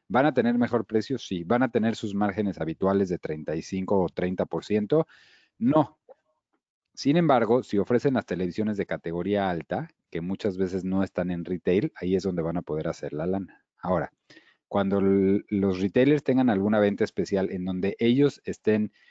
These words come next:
poniendo dinero para la promoción, pues va a ser difícil igualarlo, aunque hace rato nos confesaron que los descuentos los da la marca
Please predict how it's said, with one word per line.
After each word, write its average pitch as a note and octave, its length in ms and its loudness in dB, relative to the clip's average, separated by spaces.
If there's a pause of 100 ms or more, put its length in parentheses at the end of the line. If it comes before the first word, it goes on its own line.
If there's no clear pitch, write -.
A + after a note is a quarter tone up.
(600)
poniendo A#2 640 4
dinero A2+ 380 4
para F2+ 180 0
la E2+ 120 -4
promoción, F2 640 -2
pues F2 200 -8
va G2 60 0
a F#2 40 -4
ser G2 160 -6
difícil F2+ 380 -10
igualarlo, A2 720 -2
aunque G2+ 320 -4
hace G#2 160 0
rato G#2+ 240 -2
nos G#2 160 -4
confesaron G2+ 840 -2
que F2 120 -6
los E2+ 200 -2
descuentos G#2 760 0
los D#2 180 -2
da E2+ 100 2
la F2 140 2
marca F#2+ 480 0